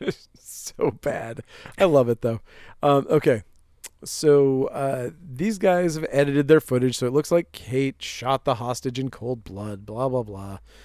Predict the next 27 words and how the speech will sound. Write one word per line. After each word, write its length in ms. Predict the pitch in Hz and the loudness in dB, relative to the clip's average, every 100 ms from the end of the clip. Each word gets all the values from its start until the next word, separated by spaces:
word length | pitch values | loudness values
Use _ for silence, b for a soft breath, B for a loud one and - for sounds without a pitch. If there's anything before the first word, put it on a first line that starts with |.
| b b b 123 | b b b -4
Um, 460 | 143 139 139 139 - - - - - - - - - - | 0 0 0 -4 -10 -20 -20 -20 -20 -20 -20 -20 -10 0
but 200 | 139 - - | 0 0 -6
even 300 | 160 156 160 | -4 0 4
though 200 | 139 135 | 6 6
she 320 | - - 139 | 2 -2 0
was 160 | 156 151 | 2 0
shot 500 | - - 131 156 175 | -4 -8 -2 -2 0
by 140 | 156 | 0
the 120 | 156 147 | 2 2
lady 380 | 131 131 131 | 2 2 0
who 120 | 120 120 | -2 -6
will 160 | 113 | -10
have 160 | 90 107 _ | -10 -16 _
powder 400 | - - 135 147 | -16 -4 4 4
burns 340 | 127 135 135 127 | 6 4 2 2
on 140 | 135 | 0
her 100 | 135 | -2
fingers, 600 | - 127 123 120 120 - b b b | -4 -4 -2 -2 -4 -6 b b b
which 160 | - 127 | -10 -6
would 80 | 127 | -6
be 160 | 120 - - | -6 -8 -8
easy 360 | 170 175 156 175 | -2 0 0 -2
to 200 | 170 151 | 4 4
identify, 560 | 143 139 131 123 131 | 6 4 0 0 -2
like, 200 | 120 139 - | 0 -2 -4
literally 500 | 175 247 247 202 - - | -6 -2 -2 -4 -8 -6
any 340 | 208 214 196 | -4 -2 -4